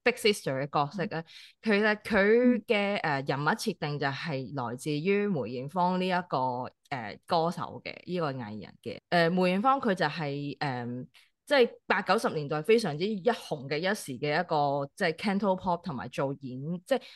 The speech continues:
Speaker 1: 聲藝-，聲演俱全嘅一位pop star啦，因為佢又做戲又唱歌咁樣。咁當時佢亦都有好多嘅，即係裝扮係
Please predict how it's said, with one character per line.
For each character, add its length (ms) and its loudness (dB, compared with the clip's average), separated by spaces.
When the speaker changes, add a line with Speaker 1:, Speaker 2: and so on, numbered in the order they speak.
Speaker 1:
聲 380 -2
藝-， 580 2
聲 460 -2
演 420 0
俱 220 4
全 220 -2
嘅 280 -2
一 80 -2
位 400 -2
pop 180 0
star 360 0
啦， 320 -2
因 140 -4
為 80 -4
佢 140 -4
又 120 -2
做 240 -8
戲 300 -6
又 340 -8
唱 240 -6
歌 100 -2
咁 500 0
樣。 340 -14
咁 160 2
當 200 4
時 160 -2
佢 140 0
亦 120 4
都 140 -2
有 160 2
好 200 -4
多 180 -2
嘅， 260 -4
即 120 -4
係 140 0
裝 340 4
扮 380 0
係 400 -4